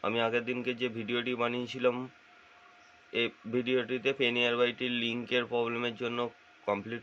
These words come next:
হতে পারেনি, তো আজকে আমি সেটি একটু শর্ট ভিডিওর মধ্যে আপনাদেরকে দেখিয়ে দেবো। দেখুন, আপনি প্রথমে পেনিয়ার বাই log in করে নিলেন। Actually, কালকে যে ভিডিওটি দেখেছিল সেইভাবেও করতে পারবেন, প্রসেস একই, খালি লিংক কমপ্লিট ছিল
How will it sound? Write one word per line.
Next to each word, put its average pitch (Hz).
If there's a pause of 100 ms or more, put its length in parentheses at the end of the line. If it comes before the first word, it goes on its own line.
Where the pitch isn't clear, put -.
হতে 123
পারেনি, 127 (120)
তো - (100)
আজকে 101
আমি 117 (800)
সেটি 123 (160)
একটু 123 (120)
শর্ট 113
ভিডিওর 117
মধ্যে 113
আপনাদেরকে 107
দেখিয়ে 95
দেবো। 90 (680)
দেখুন, 127
আপনি 123 (100)
প্রথমে 123 (120)
পেনিয়ার 113
বাই 120
log 113
in 117
করে 120
নিলেন। 123 (220)
Actually, 170
কালকে 139
যে 170 (100)
ভিডিওটি 147 (120)
দেখেছিল 151 (240)
সেইভাবেও 135
করতে 147
পারবেন, 147 (100)
প্রসেস 147 (120)
একই, 98 (760)
খালি 127 (140)
লিংক 127 (140)
কমপ্লিট 127 (140)
ছিল 117